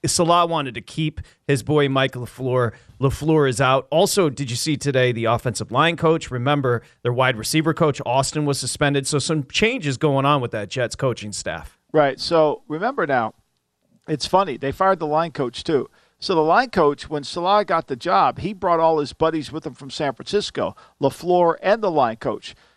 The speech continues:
Speaker 2: And Kyle let him take him. Because why?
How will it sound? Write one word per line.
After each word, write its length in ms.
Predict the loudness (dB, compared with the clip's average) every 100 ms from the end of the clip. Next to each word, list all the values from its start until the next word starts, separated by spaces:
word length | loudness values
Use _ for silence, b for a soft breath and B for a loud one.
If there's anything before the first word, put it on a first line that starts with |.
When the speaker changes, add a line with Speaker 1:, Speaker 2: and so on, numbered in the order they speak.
| b -2
Speaker 2:
And 160 | -2
Kyle 420 | 0 2 4 4 2
let 160 | 0
him 120 | -2
take 280 | -4 -4 -4
him. 100 | -8 _ _ _
Because 340 | -6 -2 -2
why? 380 | 2 4 4 0